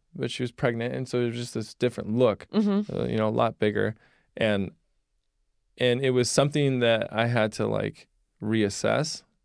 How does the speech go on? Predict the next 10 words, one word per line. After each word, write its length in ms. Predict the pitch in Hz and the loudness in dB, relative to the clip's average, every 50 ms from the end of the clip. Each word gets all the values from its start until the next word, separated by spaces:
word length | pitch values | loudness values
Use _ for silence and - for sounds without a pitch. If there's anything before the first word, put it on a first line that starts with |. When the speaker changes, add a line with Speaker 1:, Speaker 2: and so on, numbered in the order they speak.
| _ - | _ -6
Speaker 1:
in 100 | 117 113 | -4 -2
my 120 | 107 107 104 | -2 -2 -2
mind, 360 | 101 104 110 120 139 160 156 - _ _ _ _ _ _ _ _ _ _ _ | -2 -2 -2 -2 -4 -6 -8 -12 _ _ _ _ _ _ _ _ _ _ _
'cause 480 | - 131 120 117 113 110 110 - - - - _ _ _ _ _ _ _ _ _ _ _ _ - - - _ _ - | 2 4 4 4 4 2 -2 -6 -8 -10 -14 _ _ _ _ _ _ _ _ _ _ _ _ -20 -20 -20 _ _ -2
at 140 | 123 107 | -2 -2
first 400 | - - - 175 190 208 202 - | 0 2 4 4 4 4 4 4
I 80 | 127 123 | 4 4
wasn't, 400 | 123 123 123 117 117 110 101 - _ - | 6 4 4 2 2 -2 -4 -6 _ -8
I 100 | - 101 | -6 -4
was 300 | 104 110 107 - - - | -4 -4 -6 -8 -12 -16